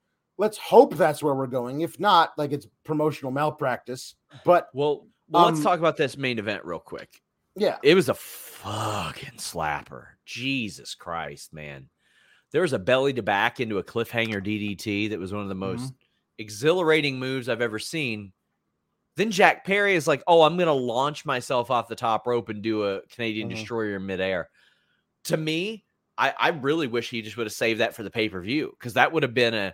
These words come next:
Speaker 2: "Is this gonna finish the match?" type of thing. Like, I, I
Speaker 1: Mm-hmm.
Speaker 2: really do. But this match was just incredible. And I actually liked the finish of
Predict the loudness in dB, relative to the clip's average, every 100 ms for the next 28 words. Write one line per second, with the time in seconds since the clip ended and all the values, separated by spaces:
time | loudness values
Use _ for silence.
0 | _ _ _ -12 -8 -6 -6 -2 -4 -2
1 | -4 -4 -8 -6 -2 -2 -4 -10 -8 -8
2 | -8 -16 -16 -14 -10 -10 -6 -6 0 0
3 | 0 -2 -4 -4 -6 -8 -8 -12 -12 _
4 | _ _ _ _ _ -4 -4 -2 -2 -2
5 | -4 -10 -10 -8 -10 -12 _ _ _ -6
6 | -6 -8 -10 -2 -2 -2 -8 -20 _ _
7 | _ _ -8 -8 -2 0 0 0 0 -2
8 | -4 -2 0 0 -4 -12 0 2 2 0
9 | -2 -4 -6 _ _ _ _ 0 4 4
10 | 0 -14